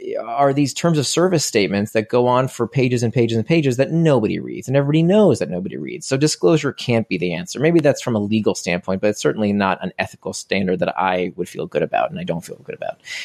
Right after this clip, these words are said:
So I don't like that standard either. So the standard I came up with is called the regret test.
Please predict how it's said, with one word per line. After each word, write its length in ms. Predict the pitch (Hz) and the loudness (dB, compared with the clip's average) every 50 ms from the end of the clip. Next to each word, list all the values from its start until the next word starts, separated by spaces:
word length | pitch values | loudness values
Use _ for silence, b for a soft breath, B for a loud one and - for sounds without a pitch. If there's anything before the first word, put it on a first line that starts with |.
| B B B | B B B
So 180 | - - 113 | -2 0 2
I 60 | 117 | 2
don't 140 | 131 131 123 | 2 2 2
like 100 | 113 101 | 0 0
that 160 | - 92 92 | -2 -2 -4
standard 240 | - - 90 87 76 | -4 -6 -6 -6 -6
either. 160 | 76 78 80 | -8 -8 -10
So 140 | - - 107 | -8 -4 -4
the 40 | 113 | -2
standard 420 | - - - 160 170 208 233 208 | -2 -2 0 2 2 4 4 4
I 60 | 185 151 | 4 2
came 240 | - - 127 113 | 2 0 0 0
up 140 | 110 98 - | 0 -2 -2
with 320 | - 71 - - _ _ _ _ _ b b b b b b - | -4 -8 -8 -8 _ _ _ _ _ b b b b b b -2
is 120 | 117 110 | -2 -2
called 360 | - - 151 135 117 117 107 | 0 0 2 2 2 2 2
the 80 | 110 110 | 0 0
regret 480 | 101 104 95 - 104 104 92 - - - | 2 0 0 2 2 2 2 0 -2 -6
test. 460 | - - - - - - - - | -8 -8 -6 -8 -10 -12 -12 -16